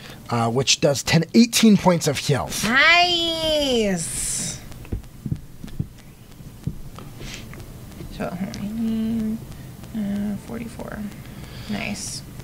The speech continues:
Speaker 2: I
Speaker 1: The
Speaker 2: guess we can look at them.
Speaker 1: Yeah, um,
Speaker 2: Do they look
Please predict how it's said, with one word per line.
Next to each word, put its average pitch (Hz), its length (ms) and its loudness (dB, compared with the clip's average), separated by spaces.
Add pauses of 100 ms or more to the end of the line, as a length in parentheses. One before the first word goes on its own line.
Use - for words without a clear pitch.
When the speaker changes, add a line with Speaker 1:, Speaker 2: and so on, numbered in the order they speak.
(2500)
Speaker 2:
I - 120 4
Speaker 1:
The 147 80 8
Speaker 2:
guess - 120 4
we 339 80 -2
can 285 120 4
look 233 140 2
at 202 80 0
them. 240 320 4 (480)
Speaker 1:
Yeah, 151 420 8
um, 120 380 6 (800)
Speaker 2:
Do 233 180 4
they 285 180 4
look 226 560 4